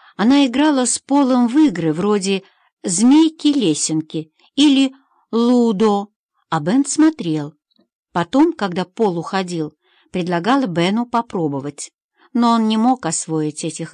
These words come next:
игр. Все же какие-то фильмы он мог смотреть снова и снова и никогда не уставал от них. Ловоты взяли на прокат видео.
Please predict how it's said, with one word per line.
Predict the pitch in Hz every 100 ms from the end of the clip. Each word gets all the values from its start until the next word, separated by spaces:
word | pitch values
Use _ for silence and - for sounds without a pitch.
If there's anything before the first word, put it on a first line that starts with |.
| 190
игр. | 160 151 - _ _ _ _ _ _ _ _ _ _ _
Все | - 277 277
же | 262
какие-то | 262 247 269 262 247
фильмы | - 302 277 226
он | - 220 220
мог | 240 233
смотреть | - 226 214 214 247
снова | - - 190 190 220 247
и | 262 262
снова | 247 - 185 170 156 156 160 _ _ _ -
и | 202
никогда | 190 190 175 170 233
не | 233
уставал | 240 - - 262 208 156 147 -
от | 175 -
них. | 170 147 - _ _ _ _ _ _ -
Ловоты | 175 302 269 262 226
взяли | 175 196 226 208
на | 185
прокат | 175 165 - 185 -
видео. | - 180 180 160 151 143